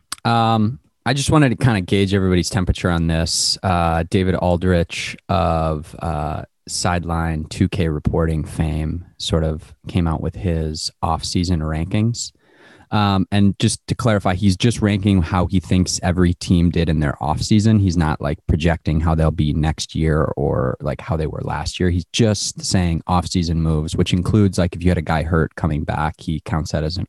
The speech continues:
off-season move. Anyways, he had the Timberwolves ranked dead last in off-season moves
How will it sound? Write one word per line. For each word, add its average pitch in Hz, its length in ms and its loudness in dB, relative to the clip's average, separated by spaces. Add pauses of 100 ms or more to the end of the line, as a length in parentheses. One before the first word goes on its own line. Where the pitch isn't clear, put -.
off-season - 580 -8
move. - 300 -14 (1080)
Anyways, 120 240 2
he 117 120 4
had 113 200 2
the 107 300 6 (640)
Timberwolves 113 640 2
ranked 95 400 2 (380)
dead 95 200 2
last - 680 -2 (360)
in 85 280 2
off-season 82 880 0 (100)
moves 82 640 0